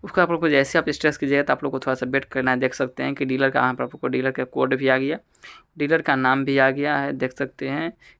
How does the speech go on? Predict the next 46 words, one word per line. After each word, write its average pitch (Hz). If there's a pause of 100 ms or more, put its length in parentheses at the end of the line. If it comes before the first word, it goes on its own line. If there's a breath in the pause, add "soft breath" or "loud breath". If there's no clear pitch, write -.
नॉमिनी 143
में 160
नाम 143
क्या 139
है 139
डीलर 135
का, 139
नॉमिनी 131
में 139
टू 139
का 139
नाम 139
क्या 135
है, 135
एक्टिव 135
है, 139
ऑनलाइन 135
है, 139
आप 139
लोग 151
को 151
A 151
to 156
Z 156
प्रोसेस 147
आप 139
लोग 139
को 139
समझ 135
में 139
यहाँ 131
पर 135
आप 135
लोग -
को 139
शो -
हो 127
रहा 123
है। 123
जी, 143 (520 loud breath)
इनके 156
पास 160
कितना 151
राशन 139
कार्ड 131
है, 143